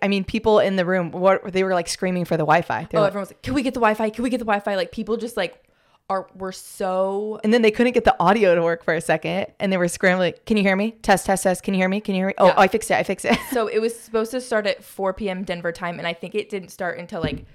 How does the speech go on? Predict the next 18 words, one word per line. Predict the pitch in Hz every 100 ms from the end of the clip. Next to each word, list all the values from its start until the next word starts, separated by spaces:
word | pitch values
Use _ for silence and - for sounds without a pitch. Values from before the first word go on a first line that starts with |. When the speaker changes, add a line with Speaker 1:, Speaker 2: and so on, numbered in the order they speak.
| _
Speaker 2:
four | _ - - - 165 165
ten, | - 156 160 170
maybe. | 180
Speaker 1:
Yeah, | 180 247
it | 302
took, | 220 -
like, | 165
ten | - 139
minutes. | 127 156 - _ _ _ _
Speaker 2:
I | 180 175
could | 185 - 254 254
tell | 185 170 175
from | 180 175
the |
moment | 170 165 165 175 180
he | 175
started | - 165 160
talking | 160 156 160 185 185